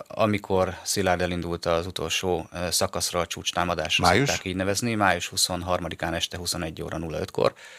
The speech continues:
Speaker 1: ö, akkor az volt a projekt, hogy kedden este huszonharmadikán én elmegyek hozzájuk, és, ö,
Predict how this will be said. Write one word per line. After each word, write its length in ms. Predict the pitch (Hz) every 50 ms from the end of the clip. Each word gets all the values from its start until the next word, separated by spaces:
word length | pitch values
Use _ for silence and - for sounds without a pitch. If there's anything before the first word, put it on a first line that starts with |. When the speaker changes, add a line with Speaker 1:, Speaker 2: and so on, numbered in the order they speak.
| - - - - -
Speaker 1:
ö, 280 | - - 92 87 87 87 82 - _
akkor 280 | - 104 98 - - 98
az 140 | 98 95 95
volt 180 | 92 85 -
a 40 | 90
projekt, 360 | - - 104 101 101 95 -
hogy 380 | - - 92 87 85 85 - - _
kedden 300 | - 95 87 90 90 87
este 220 | 90 85 - - 87
huszonharmadikán 720 | 90 - - 80 85 92 95 87 92 87 87 - 87 82
én 80 | 85 85
elmegyek 340 | 87 85 82 80 80 80 -
hozzájuk, 440 | - - 92 92 92 85 82 82 -
és, 280 | - 82 - - - -
ö, 220 | 90 85 85 87